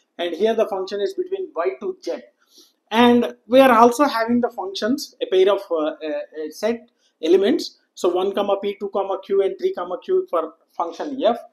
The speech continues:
and for function g we are having p comma b and q comma b. Now we are supposed to find g of f of x. Now let us start this one. What we have to do? For all x values we have to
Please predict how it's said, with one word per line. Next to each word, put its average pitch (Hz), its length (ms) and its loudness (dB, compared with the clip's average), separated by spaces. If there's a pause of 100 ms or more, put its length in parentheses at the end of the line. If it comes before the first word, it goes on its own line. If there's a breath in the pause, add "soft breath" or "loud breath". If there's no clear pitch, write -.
(300)
and 151 280 -4
for 160 140 -2
function 165 560 -8
g 220 180 2
we 226 120 4
are 220 120 2
having 202 300 -2
p 214 200 -10
comma 196 300 -4
b 196 160 -2
and 190 160 -8
q 156 220 -8
comma 147 280 -10
b. - 120 -20 (420)
Now 196 180 4
we 233 140 8
are 202 80 6
supposed 226 480 0
to 208 100 -2
find 208 420 -6
g 185 160 0
of 226 140 2 (240)
f 247 200 0 (320)
of 185 180 -4 (400)
x. - 480 -14 (520)
Now 262 420 2 (280)
let 247 140 0
us 254 120 0
start 208 280 0
this - 180 -12
one. - 200 -16 (1000)
What 247 180 2
we 294 80 2
have 254 160 0
to 262 100 -2
do? 339 280 0 (480)
For 226 260 -2
all 285 340 2
x 254 220 2
values 262 400 2
we 220 80 -2
have 196 180 2
to 240 80 -4